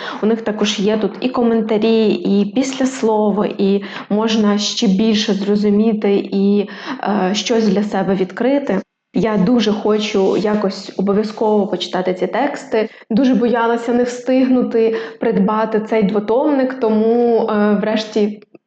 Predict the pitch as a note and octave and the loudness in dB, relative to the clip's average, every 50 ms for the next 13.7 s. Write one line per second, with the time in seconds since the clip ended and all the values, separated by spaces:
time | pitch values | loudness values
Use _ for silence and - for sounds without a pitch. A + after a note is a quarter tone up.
0 | _ - - G#3 G#3+ A3+ G#3+ A3+ C#4+ C4+ B3 A#3 A3+ A#3+ A#3+ B3 A#3 A#3+ A#3+ A#3+ | _ -10 -8 -4 -2 0 2 2 2 2 2 2 2 2 2 2 2 2 2 2
1 | G#3+ A3 G#3+ - - - - - A3+ A3+ B3+ D4 D4 C#4+ C#4 C#4 C#4 - - - | 0 0 -2 -2 -4 -6 -4 -2 -2 0 0 0 0 0 0 0 -2 -4 -6 -10
2 | - - - C#4+ - - A#3 A#3 - - - C#4+ - C#4+ G#3 G#3+ C4+ C4 C4 - | -10 -10 -10 -8 -4 -2 -2 -2 0 0 0 0 0 0 0 0 0 2 2 2
3 | A#3+ A#3 A#3 A3 G#3 G#3+ A3 A3 G#3+ G#3+ G#3 G#3 G3+ G#3 G#3+ A3+ D#4+ F4 - - | 2 2 2 2 0 0 0 2 2 2 2 2 2 2 2 2 0 -2 -4 -6
4 | - - - - C#4 - G#3+ G#3+ G#3 G#3+ G#3+ G#3+ G#3+ G#3+ A3+ A#3 A3 - - - | -8 -10 -10 -12 -8 -4 -2 -2 0 0 0 0 2 2 2 0 -2 -2 -2 -2
5 | G#3 G3+ G3+ G3 G3+ G3 F#3+ F#3+ F#3+ F#3 - - - - G3+ G#3 G#3 G#3 - - | 0 2 2 2 2 2 2 2 0 0 0 0 -2 0 -2 -2 -2 -4 -10 -8
6 | - A3+ G#3+ A3+ A3+ G3+ F#3 G#3+ A3 G#3 G3+ G3+ G#3 G#3 G#3 - - - - - | -6 -4 -2 0 0 0 2 2 4 4 2 2 0 -2 -2 0 -2 0 0 0
7 | G#3+ A3 A#3+ A3+ G#3+ G3 G#3 G#3 G3 F#3 A#3 G#3+ A3 G#3 G#3+ - - B3 C4+ D4+ | 0 0 2 0 2 2 2 2 2 2 2 2 2 0 0 0 0 0 2 4
8 | D#4+ D4 B3+ A#3+ G#3+ F3+ G#3 - G#3 G#3 G#3+ A3 G#3+ - - - - - - F#3 | 4 4 4 4 2 0 0 0 2 2 2 2 0 -2 -6 -12 -10 -4 -2 0
9 | F3+ G#3+ A#3 A#3+ B3 - - A3+ G#3 G3+ G3+ G3 - - - A#3+ A3+ A#3 B3 C4 | 2 2 2 2 0 -2 -2 -2 0 0 0 -2 -4 -4 -2 0 2 2 2 2
10 | B3+ B3+ A#3 G#3 G#3+ - G#3 G3+ G#3+ G#3+ A#3 - B3 F#3+ A3 A#3 - A#3+ G#3+ G#3+ | 2 2 2 0 0 0 0 2 2 2 0 0 0 0 0 0 0 2 0 2
11 | A3 A#3+ B3 A#3+ B3 A#3 A3+ G#3+ - - G#3 F#3 G3 G#3 G#3+ A3 C4+ C#4+ - C4 | 2 2 2 2 2 0 -2 -2 -2 -2 0 0 2 2 2 0 0 0 0 -2
12 | A#3+ G#3+ - A3 G#3+ A#3 B3 B3 A#3 - - - G3+ - A3+ A3+ A3+ A3+ G#3+ G#3+ | -2 0 0 2 2 2 2 2 0 -2 -6 -8 -4 -2 0 2 2 4 2 2
13 | G#3+ F#3+ G#3+ G#3+ A3+ B3+ - - - G#3 G3+ G3+ G#3 | 2 0 0 0 0 -2 -4 -6 -4 -2 -2 -2 -2